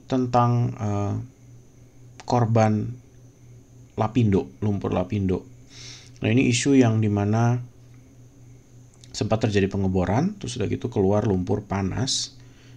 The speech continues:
di sekitar area ini dan orang-orang yang tinggal di situ harus dievakuasi. Jadi rumahnya terkena lumpur itu, eh, rumah mereka rusak, barang-barang mereka hancur, mereka juga harus pergi, tapi tidak ada ganti rugi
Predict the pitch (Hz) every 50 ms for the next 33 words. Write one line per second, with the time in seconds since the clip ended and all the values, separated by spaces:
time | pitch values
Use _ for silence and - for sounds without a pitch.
0 | - - - - 95 - - - - - 104 98 - 87 92 95 92 90 104 104
1 | 104 113 135 135 120 104 98 95 95 - - 101 101 101 107 117 120 147 156 147
2 | 135 127 123 123 113 107 98 101 104 101 107 104 - 139 135 123 117 110 110 120
3 | 120 - - 107 98 95 98 101 - - 98 98 - - - - 104 - - -
4 | - - - - - - - - - - - - - - - - 98 92 104 113
5 | 113 104 104 101 101 101 98 98 107 110 113 117 113 113 113 113 110 104 - 113
6 | 110 104 104 101 98 95 98 98 98 95 90 - 98 107 101 98 123 143 156 160
7 | 160 165 165 165 165 165 - - - - - - - 98 98 101 98 98 98 98
8 | 95 92 90 101 95 92 110 117 123 - 147 139 131 - - - 98 98 98 98
9 | 92 92 92 90 90 90 - 90 90 107 120 120 123 117 113 117 117 - - -
10 | - - - - - - - - - 101 95 92 92 87 90 90 87 87 90 -
11 | - - 147 143 139 143 135 131 - - - - - - - - - - - -
12 | - 214 214 214 - 143 120 110 110 110 98 95 95 98 92 90 - 104 120 127
13 | 120 107 - - - -